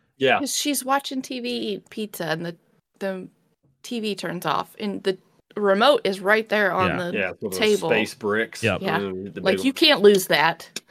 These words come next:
Speaker 3: And, uh,
Speaker 1: That up.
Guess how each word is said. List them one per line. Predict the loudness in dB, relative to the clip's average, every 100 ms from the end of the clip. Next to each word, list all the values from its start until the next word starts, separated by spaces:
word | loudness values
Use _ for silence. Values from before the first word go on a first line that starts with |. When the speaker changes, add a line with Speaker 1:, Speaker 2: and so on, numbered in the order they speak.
| -20 _ _ _ _ 2
Speaker 3:
And, | 4 6 4 4 4
uh, | 4 6 6 4 2 -2 -20 -20 -20 -18
Speaker 1:
That | -18
up. | -18